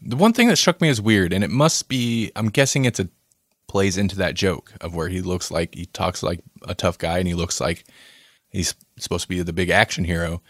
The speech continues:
But the, he shoots a guy, like, the first guy he shoots, and one of the guys with him is like, "Was that the first time you ever plugged somebody?" And he's like, "Well, no, of course not."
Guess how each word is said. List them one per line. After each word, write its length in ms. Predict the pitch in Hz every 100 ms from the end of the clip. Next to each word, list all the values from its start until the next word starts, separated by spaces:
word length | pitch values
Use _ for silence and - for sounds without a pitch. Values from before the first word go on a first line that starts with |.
| _ _ _
But 200 | 95 92
the, 120 | 92 -
he 160 | 95 101
shoots 380 | - 139 143 139 _
a 80 | 127
guy, 420 | 127 127 143 175 -
like, 200 | 95 95
the 80 | -
first 220 | 120 -
guy 140 | 117
he 100 | 107
shoots, 520 | 104 123 120 - - - _ _
and 440 | - 95 90 90 87 _ _ _
one 160 | 101 110
of 60 |
the 80 | 104
guys 240 | 104 98
with 160 | 101 120
him 80 | 101
is 100 | 92
like, 280 | 87 87 - _ _
"Was 140 | 139
that 100 | 95
the 80 | 85
first 200 | 87 98
time 140 | - 107
you 80 |
ever 140 | 101 90
plugged 340 | - 101 110
somebody?" 460 | 139 139 143 175 165 _ _
And 80 | -
he's 80 | 98
like, 180 | 90 -
"Well, 140 | 95 -
no, 240 | 117 180
of 80 | 78
course 240 | - 180
not." 200 | - 82